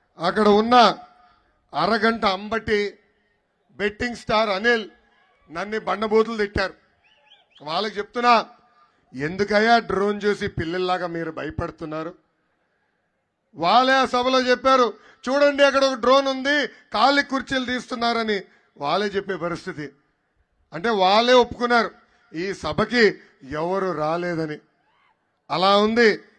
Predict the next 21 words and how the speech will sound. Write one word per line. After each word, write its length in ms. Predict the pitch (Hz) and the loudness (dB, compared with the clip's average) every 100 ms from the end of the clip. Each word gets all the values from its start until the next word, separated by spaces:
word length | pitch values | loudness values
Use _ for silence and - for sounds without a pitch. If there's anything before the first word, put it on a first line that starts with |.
| _ | _
ఈ 140 | 151 170 | -2 -2
పిల్లి 440 | 170 165 180 190 | -2 -4 -2 -2
జగన్ 360 | 180 165 170 170 165 | 0 -2 -2 -4 -6
పరిస్థితి. 480 | 151 - 196 185 165 _ _ _ _ _ _ _ | -8 -6 -4 -4 -4 _ _ _ _ _ _ _
బాహుబలి 600 | 135 147 220 240 262 269 | -6 0 0 2 2 2
ట్రైలర్ 440 | 262 240 247 254 240 | 0 0 0 0 0
లాగా 200 | 240 247 | 0 0
చూపించారండి. 760 | 233 202 233 226 202 170 131 107 _ _ _ _ _ _ _ _ _ _ _ _ _ _ _ | -2 -6 -6 -4 -2 -2 -8 -14 _ _ _ _ _ _ _ _ _ _ _ _ _ _ _
సభకెళ్తే 880 | - 170 220 226 247 240 254 233 185 _ _ 175 | -8 -4 -2 -2 -2 0 2 2 -2 _ _ -4
పులకేసి 560 | 185 220 233 220 208 | -4 -4 -2 -2 -2
సినిమా 320 | 190 170 175 202 | -6 -6 -4 -4
చూసినట్టుంది 720 | 190 190 170 170 151 135 127 | -4 -8 -8 -10 -12 -14 -16
అది. 160 | 101 104 _ _ _ _ _ _ _ _ _ _ _ _ _ - | -18 -20 _ _ _ _ _ _ _ _ _ _ _ _ _ -4
ఎవరన్నా 240 | 190 233 | 0 0
చూసారా 480 | 214 220 220 262 262 | 0 -2 -2 -2 -2
సభ? 240 | 233 247 277 285 - _ _ _ _ _ _ _ _ _ _ 156 | -4 -6 -4 -6 -12 _ _ _ _ _ _ _ _ _ _ -6
ముఖ్యమంత్రి 600 | 196 202 254 254 233 254 | -6 -2 -2 -2 -2 -2
గారు 160 | 247 | -2
చూస్తే 260 | 220 220 233 | -4 -6 -6
నాకే 300 | 196 190 208 | -4 -4 -4
జాలేసింది. 600 | 190 175 175 151 143 110 | -4 -4 -6 -10 -16 -20